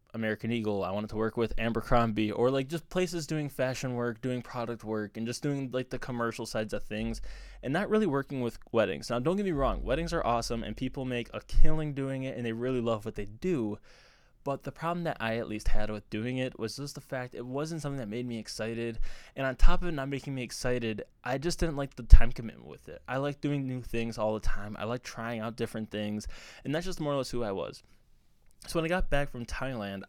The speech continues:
I decided that, you know, I really should try to pursue something that's a little bit different. And that's where Free Thinker Studio started.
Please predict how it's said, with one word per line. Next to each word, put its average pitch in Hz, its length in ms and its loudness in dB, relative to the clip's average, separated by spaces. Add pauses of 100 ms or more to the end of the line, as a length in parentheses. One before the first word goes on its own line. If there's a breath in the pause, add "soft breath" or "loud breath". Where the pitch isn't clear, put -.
I 113 100 0
decided 120 500 -2
that, 110 320 0 (340 loud breath)
you 131 140 -2
know, 135 320 2 (100)
I 131 80 -4
really 180 380 0
should 147 260 -8 (420)
try 131 160 8
to 135 80 0
pursue 143 380 -2
something 113 400 -4
that's 107 200 -4
a 110 40 -6
little 110 160 -4
bit 110 160 -6
different. 98 500 -8
And 120 440 -2 (380 loud breath)
that's 135 200 4
where 180 140 4
Free 143 220 -2
Thinker 135 280 -4
Studio 120 400 -2
started. - 460 -8